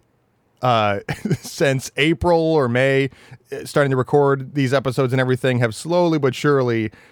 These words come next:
figured out a, a schedule that works for us in, um, recording episodes and also releasing.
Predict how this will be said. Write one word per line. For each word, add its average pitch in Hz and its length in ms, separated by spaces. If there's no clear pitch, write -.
figured 127 320
out 117 360
a, 107 440
a 107 140
schedule 131 540
that 110 140
works 110 240
for 113 180
us 110 320
in, 107 500
um, 101 400
recording 170 480
episodes 143 440
and 113 80
also 110 240
releasing. 113 720